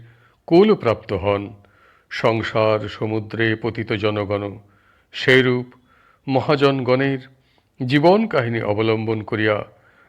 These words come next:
ভবজলধির পরপারে যাইতে সমর্থ হন। প্রভুপাদ বিজয়কৃষ্ণ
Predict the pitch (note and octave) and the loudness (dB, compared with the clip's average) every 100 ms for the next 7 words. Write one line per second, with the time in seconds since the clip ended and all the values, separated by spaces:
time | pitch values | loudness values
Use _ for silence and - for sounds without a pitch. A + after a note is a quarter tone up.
0 | - G#2+ F2 A#2 A2+ G#2+ A2 G#2+ G2+ G#2+ | -14 -6 0 2 2 0 0 0 -2 -6
1 | G#2 G#2 - _ _ _ - G#2+ G#2+ G2+ | -8 -12 -20 _ _ _ -4 -2 -2 0
2 | G2+ G2+ G2+ G2+ G2 G2 - G2 G#2 C#3 | -2 0 0 -2 -2 -8 -6 -6 -6 -8
3 | - - D#2+ F2+ F#2+ - _ _ _ - | -12 -16 -12 -12 -14 -20 _ _ _ -20
4 | - - - D3+ D3+ E3 E3 D#3 C3+ C#3+ | -20 -16 2 4 6 6 4 4 2 2
5 | E3 F3+ F3+ G3 - F3+ F#2 | 2 0 -2 -4 -2 -2 -4